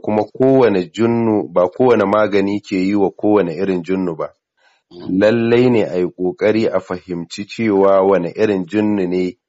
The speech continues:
Speaker 1: ke damun shi wannan mara lafiyan, ko kuma ita, eh, ko kuma za a ga mutum da lafiya, amma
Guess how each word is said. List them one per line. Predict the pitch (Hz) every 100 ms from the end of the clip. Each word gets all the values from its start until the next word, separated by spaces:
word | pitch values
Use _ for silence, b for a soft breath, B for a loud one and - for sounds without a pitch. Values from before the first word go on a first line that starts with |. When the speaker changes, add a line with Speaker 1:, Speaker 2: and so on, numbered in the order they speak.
| _ _
Speaker 1:
ke | 95 85
damun | 76 101 104 104 92
shi | 82 - 101
wannan | 98 101 101 90
mara | 92 95
lafiyan, | 87 90 92 95 90
ko | 92
kuma | 90 98 87
ita, | 98 101
eh, | 95 98 95 82 90 90 85 -
ko | 98
kuma | 98 107 107 101 b b b
za | - 117
a | 104
ga | 107
mutum | 98 113 107
da | 92
lafiya, | 95 110 113 127 113 104 _ _ _ _ -
amma | 101 98 95 104 123 117